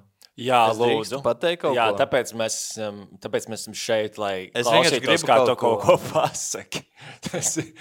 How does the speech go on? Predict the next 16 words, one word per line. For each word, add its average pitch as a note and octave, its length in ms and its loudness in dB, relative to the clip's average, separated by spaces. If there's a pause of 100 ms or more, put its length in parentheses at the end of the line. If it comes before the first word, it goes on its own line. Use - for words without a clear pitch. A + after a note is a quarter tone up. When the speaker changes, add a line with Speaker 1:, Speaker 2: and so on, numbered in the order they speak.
(120)
Speaker 1:
tas F3+ 320 -2
ir E3 180 -6
iemesls, F3+ 360 -2
kāpēc A3 320 -4
katru C4 320 -2
dienu C4+ 280 -4
es G#3+ 220 -12
ceļos. A#3 560 -4 (360)
Es - 100 -16
vienkārši D#3+ 280 -2
gaidu, D#3 380 4 (280)
kad, C#3+ 340 -10
kad C3+ 200 -6
ir, B2 80 -6 (200)
kad B2+ 200 -10
es, A#2+ 140 -14